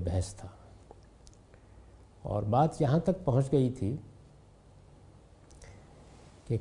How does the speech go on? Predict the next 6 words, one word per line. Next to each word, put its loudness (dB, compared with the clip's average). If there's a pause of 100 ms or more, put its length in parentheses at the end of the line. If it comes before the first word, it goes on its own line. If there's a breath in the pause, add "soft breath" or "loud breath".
قذف 2
چونکہ 4 (260)
زنا 4
کی 2
تہمت 2
ہے، -2